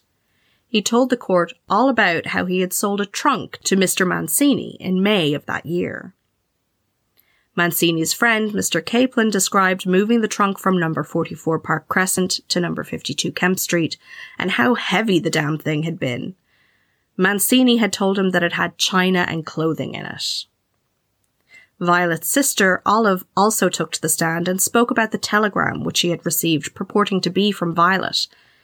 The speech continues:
Olive told the court that the writing was not her sister's and that, furthermore, the address had been misspelt. A Mister Guerin, a handwriting expert, took to the stand to compare Mancini's handwriting from a menu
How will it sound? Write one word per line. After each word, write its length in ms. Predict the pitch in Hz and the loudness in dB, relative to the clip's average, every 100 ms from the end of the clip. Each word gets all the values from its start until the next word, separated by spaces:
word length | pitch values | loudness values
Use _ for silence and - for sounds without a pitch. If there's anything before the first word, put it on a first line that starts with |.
| _ _ _ _ | _ _ _ _
Olive 320 | - 196 208 | 2 4 2
told 220 | - 196 185 | 0 0 0
the 80 | |
court 320 | - 190 180 - _ - | 0 2 2 0 _ -8
that 120 | 185 | -2
the 100 | 180 | 2
writing 400 | 180 190 220 233 | 2 4 4 4
was 200 | 190 196 | 4 2
not 240 | 196 202 | 2 2
her 160 | 214 185 | 2 0
sister's 580 | - - - 156 151 - - | 0 0 0 -2 -2 -4 -2
and 160 | 180 | 0
that, 240 | 180 175 - | 2 0 0
furthermore, 640 | 214 254 208 175 160 185 - - _ - | 2 2 2 0 -2 -6 -12 -20 _ 0
the 120 | 185 | 2
address 480 | 175 175 226 233 - | 2 2 2 0 -2
had 140 | 185 | -2
been 180 | 170 165 | -2 -2
misspelt. 720 | 160 - - 180 - - - _ _ _ _ _ _ _ _ _ _ _ _ _ _ _ _ - | -2 -2 0 0 -2 -8 -14 _ _ _ _ _ _ _ _ _ _ _ _ _ _ _ _ 0
A 80 | 190 | 2
Mister 340 | 202 - 185 | 4 2 0
Guerin, 540 | 190 240 185 156 185 - | 2 4 4 0 -4 -4
a 40 | - | 0
handwriting 600 | 202 196 160 165 170 160 | 2 2 0 -4 -4 -6
expert, 440 | 160 - 170 170 | -6 -2 -2 0
took 180 | - 180 | -2 -2
to 100 | - | -4
the 120 | 175 | -4
stand 360 | - 175 175 170 - - _ | 0 2 2 -2 -10 -20 _
to 100 | - | -4
compare 480 | - 208 - 254 247 | 0 0 2 4 4
Mancini's 580 | 220 202 - 208 180 180 | 4 2 2 2 2 0
handwriting 760 | - 233 214 165 - - - | 0 0 2 -2 -2 -6 -6
from 200 | - 180 | -4 -2
a 80 | 175 | 2
menu 480 | 185 196 180 131 | 2 2 0 -2